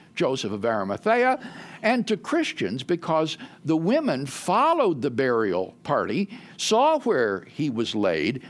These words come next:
so that they might come and carry out their devotions to the corpse, um, on, uh, Sunday morning.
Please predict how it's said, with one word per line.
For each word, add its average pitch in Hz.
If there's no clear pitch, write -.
so 214
that 196
they 202
might 180
come 147
and 156
carry 170
out 139
their 127
devotions 131
to 147
the 135
corpse, 113
um, 127
on, 147
uh, 101
Sunday 131
morning. 143